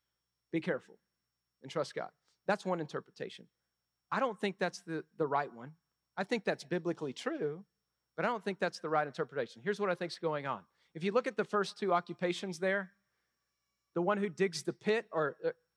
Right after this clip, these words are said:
I don't call, I, I don't think they're occupations. The person who digs the pit and the person who knocks down a wall. When you see those two things in Scripture, it's not an occupation.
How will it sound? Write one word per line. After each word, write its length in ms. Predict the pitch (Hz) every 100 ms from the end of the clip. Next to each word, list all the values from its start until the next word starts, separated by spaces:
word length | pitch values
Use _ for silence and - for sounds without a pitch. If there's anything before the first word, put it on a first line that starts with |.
| _ _ _
I 60 | -
don't 120 | 160
call, 180 | 165 151 -
I, 80 | -
I 60 | 170
don't 120 | 165
think 120 | 175
they're 120 | 160
occupations. 540 | 151 - 147 139 123 - _
The 60 | -
person 320 | 190 247 247
who 100 | 233
digs 240 | 202 220 196
the 100 | 214
pit 280 | 196 175 - _ _ -
and 80 | 156
the 60 |
person 280 | 202 214 196
who 100 | 190
knocks 340 | 165 175 170
down 160 | - 165
a 40 |
wall. 300 | 160 143 117 - _
When 120 | 180
you 80 | 196
see 280 | - 269 269
those 240 | 254 -
two 140 | 240
things 260 | 208 220 180
in 80 | 180
Scripture, 540 | - 214 - 220 202 _ _ _ _ _ _ _ _ _ _ _ -
it's 160 | 156
not 180 | 190 185
an 80 | 160
occupation. 540 | 151 - 143 120 -